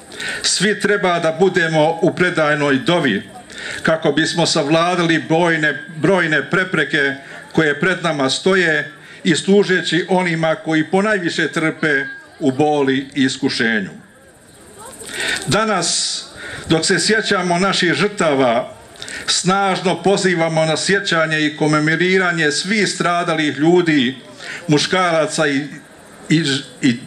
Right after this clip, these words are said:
i djece, djece i staraca u Bosni i Hercegovini.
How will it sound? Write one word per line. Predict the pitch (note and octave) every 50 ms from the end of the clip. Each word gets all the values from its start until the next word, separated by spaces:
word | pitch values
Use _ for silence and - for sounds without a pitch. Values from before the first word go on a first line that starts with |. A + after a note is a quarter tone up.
| - - -
i | D3 C3
djece, | B2+ D#3 F3+ F#3+ - - - E3+ C#3+ B2 B2 - - - - - - - - - - -
djece | D3 F#3 G#3 F#3+ - G3 F3 D#3+
i | D3
staraca | C#3 - - G3+ F#3+ F3 D#3 C#3 C#3 C3+ - - C3+ B2 C3 -
u | D#3+ C3
Bosni | B2 D#3+ E3+ D#3 - - C#3 C3
i | B2+ A2
Hercegovini. | - C3 C#3+ C3+ - C3+ A#2 G2+ F#2+ F2 F2 E2 D2 D#2